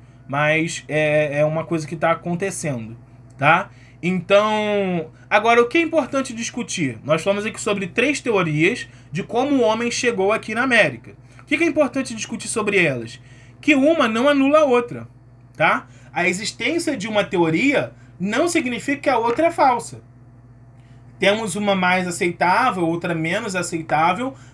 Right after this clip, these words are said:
mas todas elas justificam a presença de homens hominídeos chegarem aqui na América, ou já estarem aqui, ok?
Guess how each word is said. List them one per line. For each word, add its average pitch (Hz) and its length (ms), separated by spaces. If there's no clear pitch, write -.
mas 175 260
todas 240 560
elas 196 320
justificam 226 880
a 180 280
presença 220 920
de 226 200
homens 180 680
hominídeos 185 840
chegarem 208 640
aqui 196 240
na 208 120
América, 139 440
ou 160 280
já 147 260
estarem 156 560
aqui, 131 320
ok? 190 500